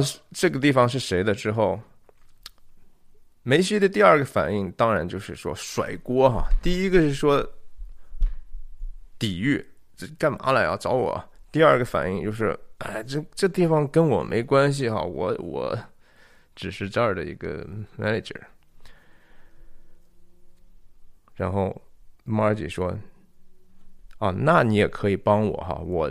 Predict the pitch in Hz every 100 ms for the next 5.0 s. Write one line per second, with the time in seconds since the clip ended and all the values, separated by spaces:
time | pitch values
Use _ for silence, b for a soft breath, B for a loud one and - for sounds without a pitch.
0 | - 117 113 110 104 110 139 180 156 -
1 | 143 117 120 127 131 120 104 123 127 135
2 | 135 - 90 - - 139 151 143 104 104
3 | 131 143 131 135 151 123 113 - 233 175
4 | 135 143 151 147 165 160 170 127 90 92